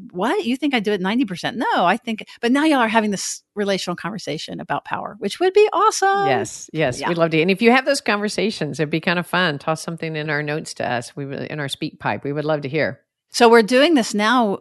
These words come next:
Speaker 1: SpeakPipe, or we're doing it on YouTube now. And so that's a really easy way to leave comments under the video. So we'll be reading those and taking that information in.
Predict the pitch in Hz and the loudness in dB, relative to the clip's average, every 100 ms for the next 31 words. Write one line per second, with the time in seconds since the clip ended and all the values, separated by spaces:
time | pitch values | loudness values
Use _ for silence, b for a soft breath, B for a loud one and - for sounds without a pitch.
0 | - - 247 - 285 294 - 240 254 262 | -8 -8 -6 -4 -4 -4 2 4 6 4
1 | 226 220 220 226 208 190 214 262 208 165 | 2 0 2 0 0 0 -2 0 -2 -2
2 | 165 160 185 - 190 185 180 175 165 - | -4 -4 -4 -4 0 0 0 -2 -4 -4
3 | 180 175 202 185 180 196 190 202 180 180 | -2 0 -2 -2 0 0 0 -2 0 0
4 | 170 170 165 165 - 170 170 - 170 170 | 0 -2 -2 -4 -2 0 0 -2 -6 -4
5 | 160 156 151 156 156 139 - B B B | -4 -6 -6 -4 -4 -6 -10 B B B
6 | B - 170 170 175 165 160 170 170 165 | B -6 -2 0 -2 -2 -2 -2 -2 -2
7 | 165 165 160 175 170 165 156 - 180 170 | -2 -4 -8 -10 -8 -8 -8 -10 -14 -12
8 | 160 160 - 165 160 170 190 | -12 -12 -12 -14 -12 -12 -12